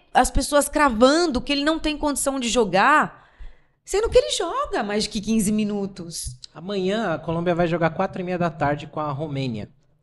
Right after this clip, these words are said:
Speaker 2: É, será que ele não vai jogar mais do que quarenta e cinco? É provável, porque pelo, pelo que ele entrou bem, talvez ele jogue mais tempo.
Speaker 1: Tanto que o técnico da Colômbia fala sobre isso.
Speaker 2: É.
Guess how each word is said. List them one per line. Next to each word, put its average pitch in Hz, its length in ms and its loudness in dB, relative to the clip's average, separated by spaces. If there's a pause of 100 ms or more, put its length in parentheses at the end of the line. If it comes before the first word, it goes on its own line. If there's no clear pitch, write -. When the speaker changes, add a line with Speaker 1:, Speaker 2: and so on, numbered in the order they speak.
(640)
Speaker 2:
É, 135 580 2 (280)
será 170 300 -4
que 165 100 -10
ele 139 360 -8 (160)
não 135 120 -8
vai 139 140 6
jogar 139 220 4
mais 151 320 2
do 127 80 -4
que - 80 -12
quarenta 127 320 0
e 117 60 -2
cinco? 165 220 -6
É - 40 0
provável, 156 560 2
porque - 260 -10
pelo, 127 280 -4
pelo - 320 -6
que - 100 -2
ele 143 80 0
entrou 143 240 0
bem, 151 240 0
talvez 151 520 0
ele 185 180 -2
jogue 170 220 2
mais 196 240 -6
tempo. 190 360 -6
Speaker 1:
Tanto 359 260 6
que 381 80 6
o 330 40 6
técnico 285 460 -2
da 226 120 4
Colômbia 247 400 2
fala 349 300 -2
sobre 180 320 -2
isso. 160 560 -8
Speaker 2:
É. 95 160 -14